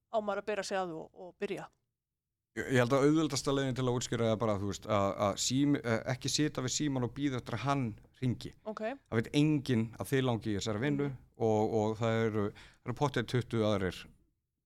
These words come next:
Speaker 2: sem eru að bíða líka.
Speaker 1: Já.
Speaker 2: Þannig að þú verður eiginlega að fara bara svolítið að sækja það.
Speaker 1: Já. Þannig að þú þarft bara, já,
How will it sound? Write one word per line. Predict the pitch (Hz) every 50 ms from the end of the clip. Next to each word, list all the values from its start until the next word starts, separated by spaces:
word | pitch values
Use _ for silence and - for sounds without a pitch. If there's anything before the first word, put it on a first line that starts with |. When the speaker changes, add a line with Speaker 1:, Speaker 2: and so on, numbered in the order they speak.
| _ _ -
Speaker 2:
sem | - 104 104
eru | 98
að | 92
bíða | 104 110 107 101 95
líka. | 101 107 98 - 85 - - - - -
Speaker 1:
Já. | 214 190 165 147 147 170 _ _ _ - -
Speaker 2:
Þannig | 95 95
að | 95 92 90 - - -
þú | - - - 113 113
verður | 123 120 120
eiginlega | 120 117 117
að | 104 117
fara | 120
bara | 117 - - 113
svolítið | 123 117 107 123 123
að | - -
sækja | 165 123 - - -
það. | - - - -
Speaker 1:
Já. | - 214 185 165 156 165 - _ _ _ _ _ _ _ _ _ _ _ _ _ _
Þannig | 196 196 190
að |
þú | 196
þarft | 196 190 _
bara, | - 180 180 -
já, | - 190